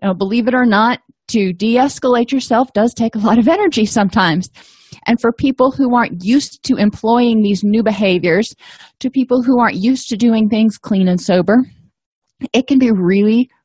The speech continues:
really exhausting. So then you start cutting corners.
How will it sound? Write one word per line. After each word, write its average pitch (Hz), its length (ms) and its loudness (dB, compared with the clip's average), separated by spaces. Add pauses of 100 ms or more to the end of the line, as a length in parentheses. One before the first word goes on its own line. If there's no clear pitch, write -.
really 190 360 0
exhausting. 214 720 -2 (1080)
So 277 200 -2
then 262 480 0 (140)
you 247 140 -4
start - 300 -4
cutting 226 260 -6
corners. - 540 -6